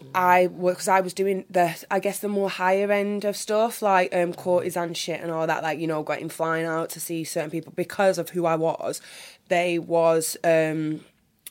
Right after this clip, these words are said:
they, uh, you know, there's, there's different levels, isn't there, to stuff, and I was getting paid quite well for the hour kind of thing, which is nothing really. But with that, no, um, I didn't really, when I was in the adult industry, no, because it was the higher clienteles that I was seeing.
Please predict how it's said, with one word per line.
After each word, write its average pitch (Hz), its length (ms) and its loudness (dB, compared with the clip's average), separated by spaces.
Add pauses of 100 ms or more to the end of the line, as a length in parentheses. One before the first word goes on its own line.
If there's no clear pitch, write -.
(160)
they, 185 180 8
uh, 208 100 -2
you 208 200 0
know, 175 220 4
there's, 175 360 -2
there's 185 240 2
different 185 360 -4
levels, 175 420 -2
isn't 165 260 -6
there, 170 160 -4
to 165 120 -14
stuff, 165 300 -4
and 170 80 -4
I 165 120 0
was 160 240 -6 (260)
getting 170 300 -4
paid 170 260 -4
quite - 260 -6
well 165 300 0
for 160 140 -8
the 165 160 -2
hour 156 240 0
kind 165 240 -6
of 170 80 -6
thing, 190 260 -4 (480)
which - 260 2
is 190 120 2
nothing 180 320 0
really. 170 220 4
But 170 260 0 (760)
with 196 360 0
that, 190 280 6 (460)
no, 160 580 -2 (220)
um, 156 400 -2
I 185 100 4
didn't 180 240 0
really, 170 360 0 (240)
when 180 260 2
I 175 80 4
was 180 140 2
in 175 80 0
the 170 120 -2
adult 170 200 2
industry, 170 300 -4
no, 160 200 0
because 170 260 -8
it 160 100 -8
was 165 160 -8
the 160 100 -6
higher 151 340 0
clienteles 165 720 -2
that - 140 -4
I 175 100 0
was 180 180 -2
seeing. 214 440 -2